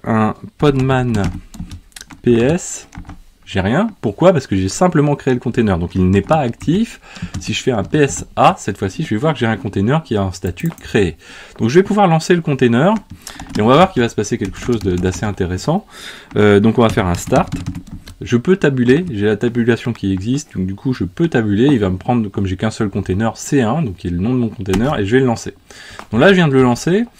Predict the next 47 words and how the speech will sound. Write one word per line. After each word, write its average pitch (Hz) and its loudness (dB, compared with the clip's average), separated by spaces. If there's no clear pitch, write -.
si - -4
je - -4
fais 214 2
un 190 4
P - 0
S, 151 -2
je 101 0
ne 110 2
le 113 4
vois 127 4
toujours 143 -2
pas 131 -2
s'afficher. - -6
Pourquoi ? 139 2
Tout - -8
simplement, 165 4
si - -6
je - -12
fais 131 0
un 113 0
P 160 0
S 156 -2
tiret 107 -2
A, 143 2
je 143 -6
vais 113 -2
regarder, 101 0
je 110 -4
vais 98 -2
voir, 131 -2
j'ai 107 -6
un 95 -2
exit, 131 -2
euh, 101 -2
zéro. 95 -2
C'est-à-dire 185 2
que - 4
l'image 147 2
ici 131 -4
qui - -2
a 117 2
été 113 0
lancée 135 0
sous 98 -10
forme 170 0
de 123 4
container, 113 0